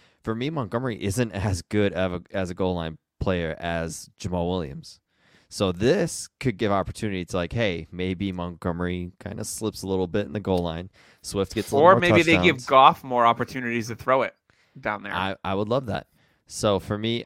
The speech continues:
Speaker 1: I actually really like this signing. And it, for me, it's actually positive for Swift than if they were to sign Jamal Williams, 'cause Jamal Williams already cemented history in Detroit. So this,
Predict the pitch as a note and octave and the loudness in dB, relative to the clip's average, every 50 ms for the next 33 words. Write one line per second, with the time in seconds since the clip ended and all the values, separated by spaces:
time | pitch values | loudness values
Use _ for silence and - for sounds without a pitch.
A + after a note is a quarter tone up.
0 | - _ - F2 G2 B2 C#3+ C#3 - - F#2+ G2 - - - F#2+ D#2+ D2 - E2 | -8 _ -6 -4 -2 -2 -2 -4 -4 -6 -8 -8 -6 -6 -6 -6 -6 -6 -6 -4
1 | F2+ G2 G2+ G2 G2+ G2 F#2+ F#2+ F2+ - _ _ _ - D2 D#2+ D#2+ E2 F2+ F#2 | -2 -2 0 0 0 -2 -4 -6 -10 -12 _ _ _ -18 -14 -10 -6 -4 -6 -6
2 | - - A2+ A2+ - - - G#2+ A2 A#2 B2 C3 C3 B2+ - _ _ _ _ _ | -4 -4 -4 -4 -4 -4 -4 -4 -2 -2 -4 -6 -6 -8 -14 _ _ _ _ _
3 | _ _ _ - - G#2 G#2 G2+ G2 - - G#2+ G#2 - - - G#2 G2+ G#2 A#2 | _ _ _ -6 -2 -2 -2 -2 -2 -4 -6 -6 -6 -6 -6 -4 -4 -2 0 -2
4 | B2 - - - F#2+ A2 - - G#2 G#2 G2+ - - A2 G2 F#2+ F#2 F#2 F2+ E2+ | -2 -4 -6 -8 -8 -8 -6 -6 -8 -8 -8 -8 -8 -8 -6 -6 -8 -8 -10 -12
5 | - _ _ _ _ _ _ _ _ - - B2+ A2+ A#2+ B2 G#2+ A2+ G2 G2 E2+ | -16 _ _ _ _ _ _ _ _ -8 -6 -2 -2 0 0 0 0 -2 -2 -2
6 | - - - G2 - - - - F#2 F2 E2+ E2 - _ _ _ - G2 F2 F2 | -4 -6 -6 -6 -6 -6 -8 -6 -6 -4 -4 -6 -8 _ _ _ -8 -6 -6 -6
7 | F2 - - F#2+ F#2 F2+ F2 E2 - - F2+ E2+ D#2 E2+ E2+ E2+ D#2+ E2 E2+ E2 | -6 -4 -2 -2 0 0 -2 -2 -4 -6 -6 -6 -6 -6 -6 -4 -4 -4 -4 -6
8 | D#2+ D2 - - - E2 - - F#2+ G2+ G#2 F#2 F#2+ F#2 E2 D#2+ F2 E2+ F2 F2 | -8 -10 -10 -10 -10 -10 -8 -6 -4 -2 -2 -2 -2 -4 -4 -4 -4 -4 -4 -4
9 | E2 - - F2+ F2+ F#2 F2 E2 - - E2 D2+ E2 G#2 A2+ B2 G#2+ - - - | -6 -6 -6 -6 -4 -4 -6 -6 -6 -10 -10 -8 -6 -4 -4 -4 -4 -4 -6 -8
10 | F2 E2 E2+ E2 - - - G2 G2 F#2 F2 D#2+ - - - G#2 F#2 E2 D#2 - | -8 -6 -6 -8 -8 -8 -8 -8 -6 -6 -8 -10 -6 -2 0 2 2 2 0 -4
11 | _ _ - - _ _ _ _ - - - G#2 E2+ E2 D#2+ D#2 D#2 - - - | _ _ -20 -20 _ _ _ _ -10 -6 -2 -2 0 0 -2 -4 -6 -10 -10 -6
12 | - A#2 B2 A#2 - - - | -4 -2 -2 -2 -6 -10 -12